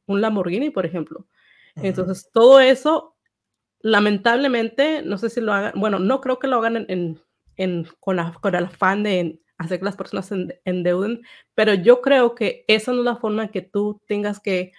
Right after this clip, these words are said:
Speaker 1: o que las personas que están promoviendo este tipo de estilo de vida deban de hacerlo. Eso está mal.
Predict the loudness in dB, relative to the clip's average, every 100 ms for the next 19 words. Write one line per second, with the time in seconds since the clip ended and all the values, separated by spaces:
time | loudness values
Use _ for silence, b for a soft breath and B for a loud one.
0 | b b -4 -2 -2 -2 -6 -4 -4 -4
1 | -6 -8 -4 -2 0 0 -2 -4 -4 -8
2 | -8 -8 -4 -4 -4 -6 -4 -2 -2 -4
3 | -8 b b -6 0 0 0 -4 -4 -4
4 | -6 -8 -6 -4 -4 -6 -2 -2 0 -2
5 | -4